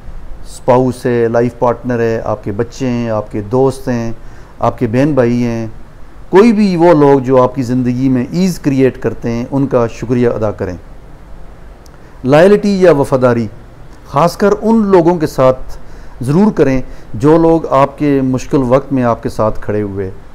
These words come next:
क्योंकि उन्होंने जो भी आपके साथ किसी मुश्किल वक्त में किया, अ, वो बहुत selflessly किया, कोई benefit नहीं था, कोई advantage नहीं था, वो आपके साथ खड़े हो गए। तो कोशिश करें कि आप ऐसे लोगों को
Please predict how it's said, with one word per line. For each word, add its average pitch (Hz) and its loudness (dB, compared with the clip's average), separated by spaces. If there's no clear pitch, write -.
क्योंकि 175 2
उन्होंने 190 2
जो 143 4
भी 220 4
आपके 160 0
साथ 139 2
किसी 139 -8
मुश्किल 127 -2
वक्त 120 -2
में 131 0
किया, 127 -2
अ, - -6
वो 135 2
बहुत 156 2
selflessly 170 0
किया, 110 -4
कोई 196 4
benefit 143 0
नहीं 147 0
था, 131 0
कोई 160 6
advantage 139 2
नहीं 127 -2
था, 123 0
वो 123 2
आपके 127 0
साथ 127 0
खड़े 123 -2
हो 120 2
गए। 123 -4
तो 147 4
कोशिश 156 0
करें 139 0
कि 147 -2
आप 127 0
ऐसे 127 -2
लोगों 120 -2
को 147 -2